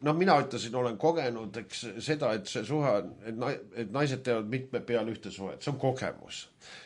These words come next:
Ja see annab tegelikult väga valusa kogemuse, ma ütlen teile. Näiteks, kui sa ise oled sidemes, eh, mitme naisega ja need naised teevad kõik ühte asja ja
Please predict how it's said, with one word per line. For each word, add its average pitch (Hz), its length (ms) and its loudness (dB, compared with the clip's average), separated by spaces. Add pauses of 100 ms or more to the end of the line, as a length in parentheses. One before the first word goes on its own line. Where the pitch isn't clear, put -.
(100)
Ja 107 80 0
see 131 140 0
annab 117 160 -2
tegelikult 107 400 -2
väga 113 260 6
valusa 90 460 -4
kogemuse, 85 580 -2
ma 87 140 -10
ütlen 73 260 -18
teile. 76 360 -14 (360)
Näiteks, 147 320 2
kui 107 140 -6
sa 131 100 -2
ise 151 220 2
oled 95 240 0
sidemes, 107 640 -2
eh, 107 340 -2
mitme 131 300 -2
naisega 135 560 2 (760)
ja 113 220 2 (320)
need 117 180 2
naised 131 320 2
teevad 107 220 -6
kõik 131 240 -2
ühte 143 260 2
asja - 380 0 (320)
ja 110 160 4